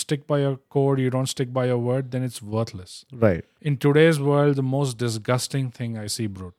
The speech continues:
Speaker 1: and I can't even, I have no words to properly explain
Speaker 2: Be
Speaker 1: how
Speaker 2: silent. Be quiet. <laughs>
Speaker 1: on a podcast? <laughs> No, no, no. Like, I don't have the proper words to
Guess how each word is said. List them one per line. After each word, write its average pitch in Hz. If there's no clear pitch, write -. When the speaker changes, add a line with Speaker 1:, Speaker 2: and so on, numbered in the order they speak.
Speaker 1:
and 127
I 120
can't 131
even, 120
I 143
have 165
no 156
words 127
to 131
properly 123
explain 117
Speaker 2:
Be 165
Speaker 1:
how 175
Speaker 2:
silent. 170
Be 143
quiet. 135
<laughs> -
Speaker 1:
on 143
a 139
podcast? 151
<laughs> -
No, 180
no, 135
no. 113
Like, 151
I 147
don't 190
have 175
the 170
proper 139
words 135
to 139